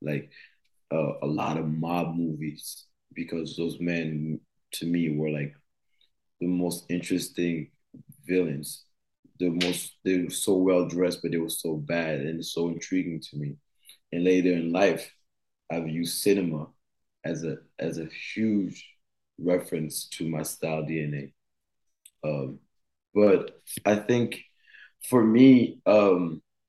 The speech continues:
growing up in the States, growing up in Grayson High School, and being thrown in a different world that I, I was used to for a long time, and starting over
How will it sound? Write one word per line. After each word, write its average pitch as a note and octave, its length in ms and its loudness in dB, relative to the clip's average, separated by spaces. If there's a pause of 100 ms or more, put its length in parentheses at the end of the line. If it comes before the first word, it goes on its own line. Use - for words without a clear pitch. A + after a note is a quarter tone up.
(960)
growing G#2+ 380 6
up G#2+ 180 4
in G2+ 60 4
the G2 100 4
States, F#2+ 400 2
growing G2 340 4
up G2 120 -2
in F#2+ 80 2
Grayson F#2 480 2
High F2+ 220 0
School, F2+ 560 0
and D#2 300 -2 (680)
being F#2+ 260 0
thrown F#2 360 2
in F2 120 -2
a E2 100 -2
different F2 500 -2
world E2+ 300 4
that E2 100 -2
I, D#2+ 160 -4 (120)
I D2+ 60 -2
was D#2+ 320 -2
used E2+ 220 -4
to D#2 80 -8
for D#2 200 -6
a D#2+ 60 -2
long D#2+ 200 -4
time, D#2+ 240 -6
and D2+ 100 -4
starting F2 440 -2
over D#2+ 440 -2